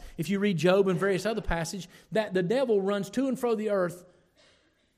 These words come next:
and he is an accuser of the brethren. In other words, when you mess up, he highlights your sin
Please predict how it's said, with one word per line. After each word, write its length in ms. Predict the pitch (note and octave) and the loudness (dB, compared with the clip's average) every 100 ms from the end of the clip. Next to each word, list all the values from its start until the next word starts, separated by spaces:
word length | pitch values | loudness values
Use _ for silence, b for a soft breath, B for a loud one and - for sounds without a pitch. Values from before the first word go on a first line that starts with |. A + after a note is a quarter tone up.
| _ | _
and 200 | F3+ F#3 | -4 0
he 160 | G3 C4 | 2 2
is 120 | F#3 | 2
an 140 | G3+ | 0
accuser 1080 | F3+ F3 - - A#3+ C#4 A#3 C#3+ D#3+ E3 E3 - - | -2 -2 -8 0 4 6 4 2 0 0 -2 -10 -4
of 280 | F#3+ F#3 | -2 0
the 80 | E3+ | 0
brethren. 500 | D#3 F3+ E3+ C#3 A2 - _ _ _ _ _ _ _ _ B B | 0 0 0 -4 -8 -12 _ _ _ _ _ _ _ _ B B
In 100 | A#3 | 2
other 180 | B3+ D4 | 4 4
words, 360 | A#3+ G#3 G#3+ G3 | 4 4 4 2
when 160 | G#3 | 2
you 160 | A#3 D#4 | 4 4
mess 280 | B3 A3+ B3 | 2 2 2
up, 220 | A#3 - | 2 2
he 160 | C4 B3+ | 0 0
highlights 560 | A3+ A3+ G3 E3+ F3 | 0 -2 0 0 0
your 140 | G3 F#3 | 0 0
sin 460 | - G#3 F3 D#3 | -2 -2 -2 -2